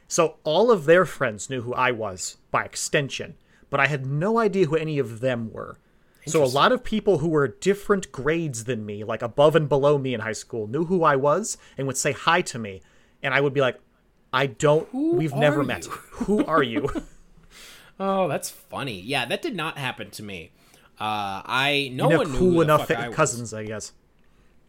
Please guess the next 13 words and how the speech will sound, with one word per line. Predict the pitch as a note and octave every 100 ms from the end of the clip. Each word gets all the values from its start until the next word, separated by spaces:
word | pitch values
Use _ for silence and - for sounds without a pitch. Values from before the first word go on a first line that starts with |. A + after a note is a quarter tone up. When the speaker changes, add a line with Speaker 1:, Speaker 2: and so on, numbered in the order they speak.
| _ _ -
Speaker 2:
When | C3 D3+
my | D3+
brother | C#3 D#3+ E3+ E3+
got | C3+ -
to | A2+
school, | - G#2+ F#2+ F#2
'cause | B2+
he | B2
was | A2+
two | -
years | A#2 G#2+ G#2
behind | A#2 A2 A2+ G2+
me, | F#2+ F2